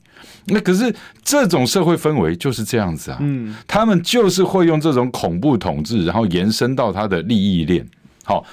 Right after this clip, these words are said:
Speaker 1: 我们要讲一件事情，中立啊，它恐怖的状况，就我其实不管在直播或是在，呃，政论节目上面，我提过很多次，中立它的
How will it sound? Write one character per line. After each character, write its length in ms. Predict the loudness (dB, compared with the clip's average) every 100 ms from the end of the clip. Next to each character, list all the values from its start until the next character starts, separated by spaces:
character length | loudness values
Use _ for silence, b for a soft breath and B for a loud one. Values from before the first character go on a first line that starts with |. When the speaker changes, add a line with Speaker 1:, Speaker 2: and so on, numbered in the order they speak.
| B B
Speaker 1:
我 140 | -2 2
们 100 | 4
要 120 | 2
讲 260 | 0 -2 0
一 20 |
件 140 | 0
事 140 | -2 -4
情， 200 | -4 -2
中 280 | 0 2 2
立 200 | 2 0
啊， 100 | -2 B B B B
它 200 | -4 -4 -4 _ -18
恐 260 | -6 -2 0
怖 140 | 2
的 120 | 2 0
状 240 | 0 0
况， 260 | 0 -4 -2
就 240 | 0 0 -2
我 280 | -2 -2 -2 -12 _ -4
其 160 | -2
实 200 | 0 0
不 160 | 0 -2
管 140 | -2 0
在 120 | -2
直 220 | -2 -4
播 240 | 0 0
或 120 | 0 -2
是 120 | -2
在， 320 | -2 -2 -4 B B
呃， 200 | -6 -4 0
政 160 | 2
论 120 | 2
节 100 | 2
目 120 | 0 0
上 160 | 0
面， 120 | -4
我 100 | -6
提 200 | -8 -6
过 160 | -2 -2
很 100 | -2
多 180 | -6 -6
次， 260 | -6 -12 -12 B B B B
中 200 | 0 2
立 140 | 2
它 220 | 2 0 0
的 280 | 0 -2